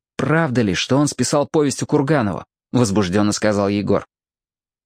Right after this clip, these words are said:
И, словно желая погасить его азарт,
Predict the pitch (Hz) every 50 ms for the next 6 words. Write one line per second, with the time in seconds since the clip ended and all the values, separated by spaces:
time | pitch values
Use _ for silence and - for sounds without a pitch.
0 | _ _ _ _ _ _ _ _ _ _ _ _ _ _ - 101 - - - -
1 | 131 156 165 165 160 143 131 139 139 139 139 135 - 135 113 120 117 - - 120
2 | - - 110 107 104 98 90 85 110 131 135 127